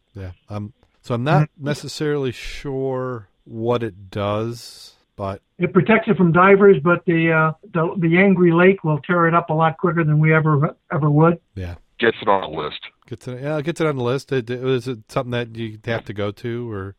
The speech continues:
Speaker 1: is there an obligation to the state now? I mean, if it makes it on the list, is, does the state have to, you know, do they have to police it?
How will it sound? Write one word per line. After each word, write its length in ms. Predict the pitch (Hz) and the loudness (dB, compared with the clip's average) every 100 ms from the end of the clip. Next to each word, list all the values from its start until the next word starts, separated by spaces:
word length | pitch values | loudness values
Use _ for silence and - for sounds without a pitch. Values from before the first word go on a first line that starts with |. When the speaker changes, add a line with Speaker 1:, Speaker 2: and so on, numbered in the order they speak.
| _ | _
Speaker 1:
is 140 | - 113 | -6 -2
there 100 | 120 | 0
an 60 | |
obligation 580 | 117 117 113 107 110 - | 2 2 2 0 -4 -4
to 80 | 123 | -8
the 80 | 104 | -8
state 340 | - 113 120 | -8 -6 -6
now? 280 | 120 131 165 - | -6 -6 -8 -8
I 40 | 113 | -6
mean, 100 | 104 | -4
if 80 | |
it 80 | 110 | -4
makes 220 | 104 107 - | -4 -8 -8
it 60 | |
on 80 | 120 | -6
the 80 | 117 | -4
list, 340 | 123 - - | -6 -8 -12
is, 300 | 110 98 - _ _ | -10 -10 -14 _ _
does 120 | 113 | -6
the 80 | 104 | -6
state 280 | - 120 104 | -4 -6 -4
have 200 | 110 - | -6 -6
to, 140 | 107 92 _ | -12 -14 _
you 100 | 107 | -10
know, 60 | 95 | -8
do 100 | 98 | -6
they 80 | 104 | -6
have 120 | 104 | -8
to 60 | - | -8
police 380 | - 104 - | -6 -6 -8
it? 100 | 160 | -12